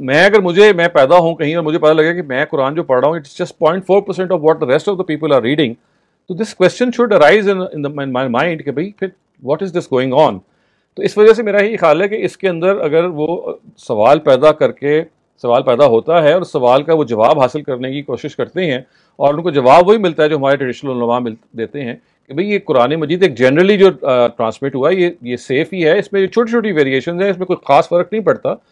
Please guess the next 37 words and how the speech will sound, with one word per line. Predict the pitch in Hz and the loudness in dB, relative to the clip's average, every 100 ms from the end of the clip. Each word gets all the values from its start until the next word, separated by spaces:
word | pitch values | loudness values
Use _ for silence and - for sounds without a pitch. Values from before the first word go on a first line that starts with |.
| _ _ _ - | _ _ _ -6
ये, | 139 165 185 110 | -2 0 -2 -4
बल्कि | 117 135 180 | -6 -2 -2
इसमें | 175 196 160 | -2 -4 -2
बहुत | 123 156 160 | 4 4 6
ज़्यादा | 143 233 | 6 4
variations | 208 175 165 165 | 2 -2 -6 -6
हो | |
सकती | 143 139 | -6 -6
थी, | 156 196 | -8 -8
इसको | 180 - 185 | -8 -4 -2
तो | |
limit | 165 214 233 | 0 2 2
कर | 202 156 | 2 0
दिया | 165 156 | 0 2
गया | 135 | 2
है | 131 | 0
किरातों | 127 120 139 135 | 2 0 0 -2
के | 131 | -2
म्यारात | 123 117 117 - | 0 2 2 0
को | |
तय | - 107 | -4 -4
करके, | 110 101 123 | -4 -6 -6
जैसे | 120 135 | -6 -6
कि | 147 - _ - | -8 -8 _ -4
मौलाना | 120 127 131 | 0 0 0
मौदूदी | 123 139 147 | -2 -4 -4
ने | 135 | -6
इसको | - | -6
बयान | 113 107 107 | -4 -4 -4
किया | 117 110 | -4 -4
अपने | 104 110 | -4 -8
यहाँ, | 104 101 101 - | -8 -8 -10 -14
अ, | 107 98 95 _ - _ _ _ - | -10 -10 -12 _ -20 _ _ _ -12
रसाइल | 120 110 113 | -2 0 0
व | 117 | -2
मसाइल | 110 113 147 | -2 -2 -2
में। | 131 | -4